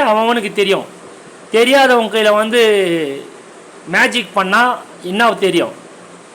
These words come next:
அந்த மாதிரி தான் நம்பி ஏமாறுறது. ஈடு மருந்துன்னு ஒண்ணு என்ன கேட்டிங்கன்னா, அவங்களோட வயிறு வந்து உபாசை, சாப்பாடே எடுக்காது, பசியே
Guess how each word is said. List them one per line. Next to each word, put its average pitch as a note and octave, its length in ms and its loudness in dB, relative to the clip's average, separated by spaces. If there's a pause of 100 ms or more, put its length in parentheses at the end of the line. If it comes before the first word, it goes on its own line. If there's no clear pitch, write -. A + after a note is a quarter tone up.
(440)
அந்த F3+ 160 -2
மாதிரி F#3+ 220 2
தான் A#3+ 220 2 (380)
நம்பி G3+ 240 -2 (160)
ஏமாறுறது. D#3+ 560 -2 (1800)
ஈடு A#3+ 320 2
மருந்துன்னு G3+ 640 0
ஒண்ணு F3+ 160 -4 (100)
என்ன G3 300 -2
கேட்டிங்கன்னா, E3 420 -4 (1600)
அவங்களோட G3+ 540 4 (800)
வயிறு A#3 300 2
வந்து G#3 200 0 (100)
உபாசை, A3 320 2 (320)
சாப்பாடே A#3 460 2
எடுக்காது, F#3+ 320 0 (2000)
பசியே G3+ 360 0